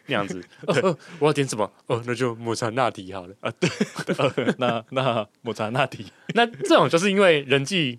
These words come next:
Speaker 1: 交流而仓促决定的。
Speaker 2: 对。
Speaker 1: 再度印证了阿德勒心理学，
Speaker 2: 哦。
Speaker 1: 所有的困扰都来自于人际关系。
Speaker 2: 人际关系，嗯。
Speaker 1: 对，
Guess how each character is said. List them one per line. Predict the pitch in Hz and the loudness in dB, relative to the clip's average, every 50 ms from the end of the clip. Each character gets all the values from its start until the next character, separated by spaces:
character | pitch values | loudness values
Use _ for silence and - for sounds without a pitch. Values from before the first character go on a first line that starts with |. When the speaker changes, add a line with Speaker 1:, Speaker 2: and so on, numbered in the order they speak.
| - | -4
Speaker 1:
交 | - - 147 147 147 | 2 4 6 6 6
流 | 135 117 104 | 6 4 4
而 | 95 95 98 95 | 4 4 2 2
仓 | - 135 127 123 | 2 0 0 0
促 | 120 143 123 | -2 -4 -4
决 | 104 - 107 98 | -2 -2 -2 -2
定 | 98 110 95 | -2 -4 -6
的。 | 85 85 82 _ _ _ _ _ _ _ | -6 -10 -16 _ _ _ _ _ _ _
Speaker 2:
对。 | _ - 117 98 82 _ _ _ _ _ _ _ _ | _ 0 0 0 -4 _ _ _ _ _ _ _ _
Speaker 1:
再 | - - 226 175 156 | 0 2 4 4 4
度 | 147 160 165 175 | 2 0 -2 -2
印 | 160 135 | -2 -4
证 | 123 123 135 110 98 | -2 0 0 0 0
了 | 92 87 - _ _ _ _ _ _ _ _ _ | -4 -8 -14 _ _ _ _ _ _ _ _ _
阿 | - 180 180 - | 4 4 4 4
德 | - - - 147 143 | 2 0 0 2 2
勒 | 135 147 185 180 | 4 6 6 6
心 | 156 - - 175 160 160 | 6 6 2 -2 -2 -2
理 | 143 123 | -2 2
学， | 160 | 4
Speaker 2:
哦。 | 175 160 147 147 151 151 147 139 139 135 131 127 123 127 127 131 127 127 123 123 | 6 8 8 8 8 8 8 8 8 6 6 6 6 6 6 6 4 4 6 6
Speaker 1:
所 | 190 202 | 8 8
有 | 196 | 6
的 | 170 160 | 6 4
困 | - 190 175 | 4 4 4
扰 | 143 120 | 4 4
都 | 120 143 | 4 4
来 | 139 120 113 | 4 2 2
自 | 110 131 | 2 -2
于 | 113 101 95 95 | -2 -2 -2 -2
人 | 110 107 | -4 -4
际 | 107 113 113 | -2 -2 -2
关 | 104 104 95 | 0 0 0
系。 | 92 - 101 | -2 -4 -8
Speaker 2:
人 | 95 87 | -8 -10
际 | 95 | -10
关 | |
系， | - _ _ _ _ _ | -14 _ _ _ _ _
嗯。 | 107 107 107 107 104 98 92 104 117 - _ _ | -10 -8 -8 -8 -8 -8 -10 -12 -16 -20 _ _
Speaker 1:
对， | - 123 98 85 | 2 2 2 2